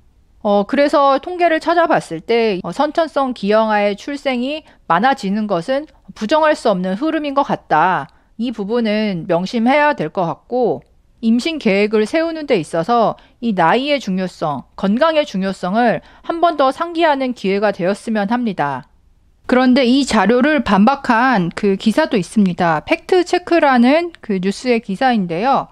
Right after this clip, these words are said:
어, 공단 관계자에 따르면 국민건강보험공단과 보건복지부는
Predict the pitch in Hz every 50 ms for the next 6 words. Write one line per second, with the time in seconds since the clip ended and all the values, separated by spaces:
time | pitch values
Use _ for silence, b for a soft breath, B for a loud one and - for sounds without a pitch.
0 | b b b b b b b - 196 - - 220 226 240 269 320 330 330 330 320
1 | - 233 202 190 208 240 247 254 233 226 220 226 - 220 214 208 202 220 269 285
2 | 262 208 165 170 - - - 220 220 240 285 302 285 247 - 190 185 190 220 214
3 | 208 202 - 180 175 190 208 208 - 185 175 175 165 156 165 208 233 277 285 -
4 | - 190 - 214 208 196 - - - 214 185 175 160 190 233 226 175